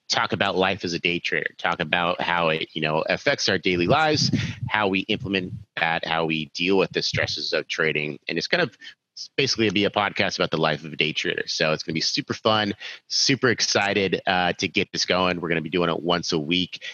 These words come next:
You guys can always submit questions, uh, about topics that you would love to hear us talk about. And we also have a bunch of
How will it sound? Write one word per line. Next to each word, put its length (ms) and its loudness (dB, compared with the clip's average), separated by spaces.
You 100 0
guys 220 0
can 180 0
always 300 4
submit 320 0
questions, 680 -2
uh, 420 2
about 180 2
topics 320 0
that 100 0
you 120 0
would 80 2
love 180 2
to 80 2
hear 220 0
us 100 0
talk 260 -2
about. 360 -2
And 80 -8
we 80 0
also 240 -2
have 140 -2
a 40 -4
bunch 300 -4
of 140 0